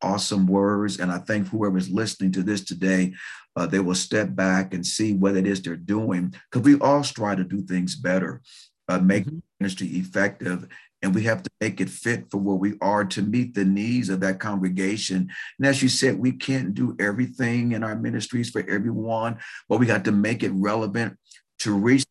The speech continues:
Speaker 1: them where they are and have a place that we're showing the love and the light of Jesus right where we are.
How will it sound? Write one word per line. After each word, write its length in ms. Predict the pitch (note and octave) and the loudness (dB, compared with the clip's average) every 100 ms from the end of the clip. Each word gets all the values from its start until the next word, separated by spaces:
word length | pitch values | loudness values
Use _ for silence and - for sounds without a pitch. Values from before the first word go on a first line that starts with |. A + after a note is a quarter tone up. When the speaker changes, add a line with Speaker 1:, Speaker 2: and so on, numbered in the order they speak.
| - | -2
Speaker 1:
them 120 | C#3 | 2
where 160 | C3+ B2+ | 2 2
they 160 | C3+ | 2
are 480 | A#2 F#2+ F#2+ F2+ F2+ _ _ _ - - | 2 0 -2 -6 -10 _ _ _ -20 -2
and 140 | F#2+ | 2
have 240 | F#2+ G#2+ F#2 | 2 2 0
a 80 | - | -4
place 680 | - A#2+ A#2+ B2 A#2+ - _ _ | -2 2 4 2 0 -8 _ _
that 160 | - G2 | 0 2
we're 220 | G2+ F#2 | 4 2
showing 840 | F#2 - B2 A#2+ A#2+ B2 B2+ B2+ B2 _ - | 0 0 0 0 2 2 2 0 -6 _ -8
the 100 | F#2+ | 0
love 840 | F#2+ F#2 G#2 A2 A#2 A#2 A#2 A#2+ A#2+ - | 4 4 4 6 6 4 0 -2 -6 -8
and 160 | F#2+ G2 | -4 -2
the 100 | F2+ | 0
light 320 | F#2+ G2+ A#2 | 2 2 2
of 120 | A2+ | -2
Jesus 680 | F#2+ A2 A2 F#2 F#2+ F#2 - - - _ - | -2 -4 -2 -2 0 -2 -2 -8 -20 _ -8
right 440 | F2+ E2+ F2+ F#2 | -4 0 2 2
where 160 | F2+ F#2 | 0 2
we 180 | F#2 F2+ | 2 2
are. 460 | F#2+ F#2+ F2 - | 0 -4 -8 -10